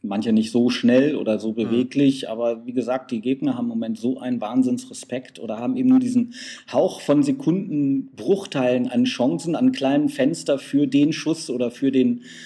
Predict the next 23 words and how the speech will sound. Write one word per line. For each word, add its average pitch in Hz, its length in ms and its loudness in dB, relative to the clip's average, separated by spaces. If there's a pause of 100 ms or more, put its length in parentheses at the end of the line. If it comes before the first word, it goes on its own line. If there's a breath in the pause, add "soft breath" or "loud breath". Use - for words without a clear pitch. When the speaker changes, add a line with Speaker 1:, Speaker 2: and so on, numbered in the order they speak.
(320 loud breath)
Speaker 1:
äh, 123 80 0
richtigen 135 480 2
Schuss 143 260 -6
in 135 60 -2
die 123 60 -6
richtige 123 360 -6
Ecke 131 460 2
und, 117 520 0
ähm, 107 380 -4 (100)
bam, 101 300 0
versemmelt. 101 640 -2
Und 95 160 -8
das 107 220 -4
ist, - 180 -6
äh, 113 240 -2
glaub 110 200 -4
ich, 110 100 -6
der 110 120 0
psychologische 135 640 0
Vorteil, 127 440 -2
den 113 200 -4
wir 110 160 -2
Speaker 2:
Mhm. 110 220 -8